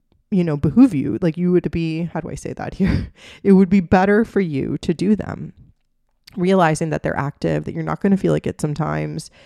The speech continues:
That's why I try to share me on the Peloton with my heart rate up, because, like, that is something that is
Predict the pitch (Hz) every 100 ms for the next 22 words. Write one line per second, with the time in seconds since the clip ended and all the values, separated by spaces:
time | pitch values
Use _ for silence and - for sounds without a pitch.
0 | _ _ _ _ 185 180 196 175 170 170
1 | 160 165 170 165 165 165 165 160 160 156
2 | 160 214 226 202 156 147 147 151 151 156
3 | 147 202 175 143 - - 160 - 165 160
4 | - 160 156 156 - 156 147 165 160 -
5 | 151 - 156 156 -